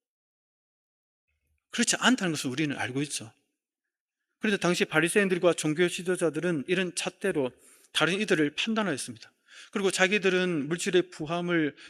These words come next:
과시하여 하나님께 옳다, 인정받는 자라고 드러내는데 그 물질을 가지고 자랑을 일삼았다는 겁니다. 그래서 예수님은 바리새인들이 이런 의미에서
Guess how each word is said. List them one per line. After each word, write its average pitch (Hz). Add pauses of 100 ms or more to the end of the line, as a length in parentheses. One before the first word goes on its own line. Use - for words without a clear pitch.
(120)
과시하여 160 (440)
하나님께 185
옳다, 175 (460)
인정받는 147
자라고 139 (720)
드러내는데 147 (200)
그 269
물질을 220
가지고 151 (220)
자랑을 190
일삼았다는 165
겁니다. 110 (920)
그래서 202
예수님은 175
바리새인들이 165
이런 180
의미에서 165